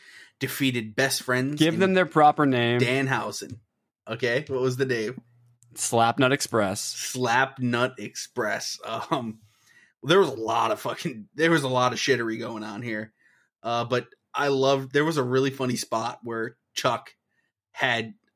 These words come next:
Speaker 1: I wanna say, Jeff Jarrett <laughs> in, in his figure four. Jay Lethal jumps off the top rope.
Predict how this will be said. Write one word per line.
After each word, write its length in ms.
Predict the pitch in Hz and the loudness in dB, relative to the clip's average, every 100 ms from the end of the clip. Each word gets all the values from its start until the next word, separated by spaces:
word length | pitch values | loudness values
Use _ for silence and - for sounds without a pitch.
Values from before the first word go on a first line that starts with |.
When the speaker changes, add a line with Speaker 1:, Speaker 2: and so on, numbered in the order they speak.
| - | -6
Speaker 1:
I 60 | |
wanna 220 | 127 127 | -2 -2
say, 500 | 123 - 120 113 113 | -2 -2 0 0 -2
Jeff 320 | 110 135 120 - | -2 -2 -2 -2
Jarrett 420 | 131 123 113 - - | 0 2 0 -4 -6
<laughs> 60 | |
in, 140 | 160 143 127 | -6 -6 -4
in 100 | 147 | -2
his 200 | 127 127 | -2 -4
figure 320 | - 147 131 113 | -6 -6 -4 -6
four. 440 | - 127 110 104 _ _ _ _ _ _ | -4 -4 -4 -8 _ _ _ _ _ _
Jay 140 | 165 | -2
Lethal 300 | 147 151 135 | 0 0 0
jumps 320 | 127 143 147 151 | 0 0 2 0
off 160 | 131 | 0
the 80 | 113 | -2
top 340 | - 139 127 | -2 0 0
rope. 260 | 135 123 117 | 0 0 -2